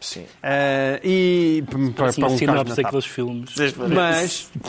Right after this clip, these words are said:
Speaker 2: mas isso já foi há muito tempo, não foi agora, atenção, não foi agora. Ehm, eu, eu, a única coisa que eu gostava é que não desviássemos lá está as atenções.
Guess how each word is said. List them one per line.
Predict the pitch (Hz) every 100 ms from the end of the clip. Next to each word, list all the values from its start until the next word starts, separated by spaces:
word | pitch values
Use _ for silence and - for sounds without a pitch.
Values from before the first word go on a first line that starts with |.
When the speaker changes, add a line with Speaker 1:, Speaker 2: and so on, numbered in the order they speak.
| - - - -
Speaker 2:
mas | 147 139
isso |
já | -
foi | - 185
há |
muito | 190 175
tempo, | 156 -
não |
foi | 117 135
agora, | 127 117
atenção, | 101 - 120
não | 123 135
foi | 170
agora. | 143 127 107 - - -
Ehm, | 143 165 170 170 170 156 - - - - - - - - - -
eu, | 208 233
eu, | 202 226
a |
única | 233 226
coisa | 208 180 185
que |
eu | 196
gostava | - - 196
é | 202
que | 170
não | 196 202
desviássemos | 156 147 170 170 180 165
lá | 165
está | - 165
as | 156
atenções. | 160 165 160 - 139 - - 147 -